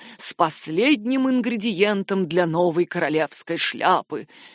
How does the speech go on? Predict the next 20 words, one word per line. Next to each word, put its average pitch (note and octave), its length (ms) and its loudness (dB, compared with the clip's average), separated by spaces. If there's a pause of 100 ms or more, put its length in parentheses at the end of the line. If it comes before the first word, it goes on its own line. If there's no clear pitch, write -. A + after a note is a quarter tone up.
(420)
Но D#3+ 720 0
сегодня». F3+ 1160 2 (1400)
Лорд G#3+ 360 -2
Витлуф G#3 480 -4 (320)
запнулся. A3+ 840 0 (260)
Взгляд A#3+ 480 4
его A3+ 240 2
переполнял A#3+ 680 2
ужас. A#3 560 0 (720)
«Корабль G#3+ 720 6
попал E3+ 640 4
в - 100 -10
шторм», F3 800 0 (420)
продолжил G3+ 640 4
он, E4 240 6 (240)
и A#3 100 2
лицо B3+ 320 4
у D#4+ 60 4
него A3+ 240 4
посерело. G#3+ 600 -2